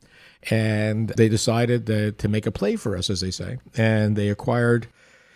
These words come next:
the consulting firm. Uh, we sold a clinical practice, uh, a couple of months later to a group of physicians, and, but we came in as partners, and we had at that point,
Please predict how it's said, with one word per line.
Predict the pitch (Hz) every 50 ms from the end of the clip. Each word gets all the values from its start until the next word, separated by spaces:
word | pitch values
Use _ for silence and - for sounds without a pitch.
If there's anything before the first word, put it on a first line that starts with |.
| - - -
the | -
consulting | 110 - 113 - - 160 160 180 165 - 135 117
firm. | - - - - 110 143 143 - - - - - - _ _ _ _ _ _ _ _ _ _ _ _ _ _ - - -
Uh, | 113 110 104 107 107
we | 110 110
sold | 101 - 135 135 135 131 113
a |
clinical | 110 - 143 147 143 123 123 110
practice, | - - 113 110 110 104 - 107 101 98 - - - -
uh, | 110 101 101 104 104 101 98 98 98 98
a | 98 - _ -
couple | - - - -
of | 110 107
months | 110 110 107 - -
later | 117 117 117 120 113 107 101
to | 92 - - 104 101
a | 98
group | 87 - 110 110 -
of | 107 -
physicians, | - 101 92 92 113 123 117 - 98 101 123 139 - - - -
and, | - 117 113 110 110 110 107 110 107 110 98
but | 104 107 101 - -
we | 110 107 113 113
came | 107 - 143 135 127 113
in | 110 110 110 113 117 113 95 101
as | - 107 92
partners, | - - - 117 110 - 110 110 120 151 170 -
and | - 107
we | 104 104
had | 98 117 117 113
at | 110 104
that | - 113 113 110 110
point, | - 120 110 110 107 104 98